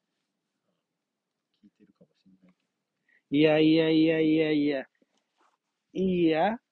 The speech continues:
Speaker 2: 俺のやつは聞かないですよ。俺の話は聞かないです。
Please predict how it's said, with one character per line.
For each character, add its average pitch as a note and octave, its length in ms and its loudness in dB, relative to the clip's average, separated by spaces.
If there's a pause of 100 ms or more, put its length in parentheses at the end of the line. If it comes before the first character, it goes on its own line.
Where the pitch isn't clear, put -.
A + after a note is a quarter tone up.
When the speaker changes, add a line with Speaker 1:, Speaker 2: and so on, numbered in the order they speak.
(600)
Speaker 2:
俺 D3 240 -10
の D3 120 -12
や D#3 100 -8
つ - 80 -12
は C#3 40 -10
聞 - 160 -18
か C3 100 -16
な A#2+ 140 -18
い G#2+ 60 -20
で - 60 -20
す - 60 -20
よ。 - 80 -20 (680)
俺 C#3+ 300 -6
の D#3+ 100 -6
話 E3+ 280 -8
は D#3 60 -4
聞 - 220 -20
か C3+ 60 -10
な B2 80 -12
い - 20 -18 (1500)
で - 120 -10
す。 - 20 -20